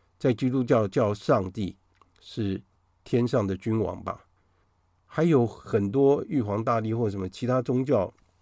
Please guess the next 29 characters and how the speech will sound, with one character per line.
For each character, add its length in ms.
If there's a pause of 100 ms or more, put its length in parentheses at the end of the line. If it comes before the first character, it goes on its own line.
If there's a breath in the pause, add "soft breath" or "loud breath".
的 80
一 60
些 140
看 260
法 280 (360)
啊， 80 (160)
或 140
是 300
阿 160
拉， 300
或 200
是 320 (500)
其 200
他 200
的。 120 (640 soft breath)
所 240
以 180 (200)
我 100
们 80
来 140
思 260
考 220
一 60
下， 280 (160)
在 240
圣 460
经 220
里 80
面 280